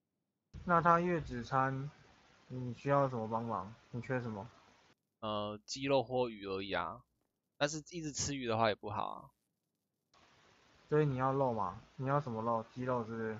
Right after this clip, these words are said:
Speaker 2: 嗯，啊，刚刚我们学弟有啦，因为他以前是做屠夫的，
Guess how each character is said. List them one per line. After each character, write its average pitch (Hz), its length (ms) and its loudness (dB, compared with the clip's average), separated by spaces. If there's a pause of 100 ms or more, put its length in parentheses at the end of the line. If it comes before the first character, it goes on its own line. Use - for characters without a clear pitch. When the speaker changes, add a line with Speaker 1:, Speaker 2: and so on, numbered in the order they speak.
(120)
Speaker 2:
嗯， 104 200 -4
啊， 110 120 0
刚 127 180 2
刚 123 180 4
我 113 60 -8
们 101 120 -16
学 107 160 -6
弟 117 160 -6
有 98 160 -2
啦， 90 120 -2
因 117 80 -8
为 113 60 -4
他 117 160 6
以 113 40 2
前 104 160 -8
是 101 60 -14
做 110 160 -4
屠 101 180 -12
夫 92 240 -14
的， 78 260 -10